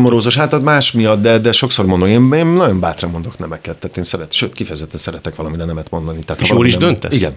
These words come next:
Speaker 1: igen, általában igen. És akkor be is igazol az élet, hogy nem, nem, nincs, egy olyan nincs, amit bánnék, hogy,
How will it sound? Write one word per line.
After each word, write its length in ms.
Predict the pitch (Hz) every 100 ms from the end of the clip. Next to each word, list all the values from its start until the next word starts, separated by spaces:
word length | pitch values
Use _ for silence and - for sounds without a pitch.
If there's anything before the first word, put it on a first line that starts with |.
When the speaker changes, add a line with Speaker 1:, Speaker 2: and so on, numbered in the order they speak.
| -
Speaker 1:
igen, 180 | 85 87
általában 380 | 80 85 80 82
igen. 280 | 71 76 - _ -
És 120 | -
akkor 140 | 98
be 100 | 98
is 120 | 92
igazol 300 | 104 87 87
az 120 | 87 85
élet, 240 | 90 87
hogy 120 | 95
nem, 140 | 131 113
nem, 200 | 139 131
nincs, 440 | 110 139 110 -
egy 300 | - 131 95
olyan 200 | 87 80
nincs, 240 | 80 85 -
amit 180 | 82 82
bánnék, 440 | 82 76 76 76
hogy, 220 | - 78